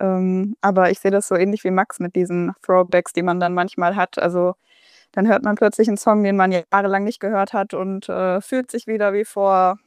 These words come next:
klingt jetzt, als wär ich uralt, aber wie vor zwanzig Jahren oder so oder zehn Jahren oder erinnert sich einfach an einen schönen Urlaubsmoment oder was auch immer.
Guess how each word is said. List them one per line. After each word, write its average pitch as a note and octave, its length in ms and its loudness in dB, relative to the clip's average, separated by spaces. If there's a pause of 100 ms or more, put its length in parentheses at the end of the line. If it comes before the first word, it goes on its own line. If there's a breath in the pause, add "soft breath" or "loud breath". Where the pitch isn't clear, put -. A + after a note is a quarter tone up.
(120)
klingt F#3 220 -10
jetzt, F3+ 120 -10
als D#3 160 -12
wär D3+ 100 -2
ich - 120 -10
uralt, F3 380 -2
aber F3 220 0
wie F#3 100 0
vor F#3 240 2
zwanzig G3+ 400 0
Jahren G#3+ 380 4
oder G#3 260 0
so G#3+ 280 0
oder F#3 240 -4
zehn A#3+ 260 2
Jahren G#3+ 380 2 (400)
oder G3 200 0
erinnert G3 300 -4
sich - 200 -6
einfach F#3+ 280 -6
an F3+ 160 -4
einen F#3 80 -8
schönen F3+ 340 -4
Urlaubsmoment F3 960 0
oder E3 420 -6 (160)
was F#3 200 -6
auch F3+ 80 -6
immer. E3+ 320 -2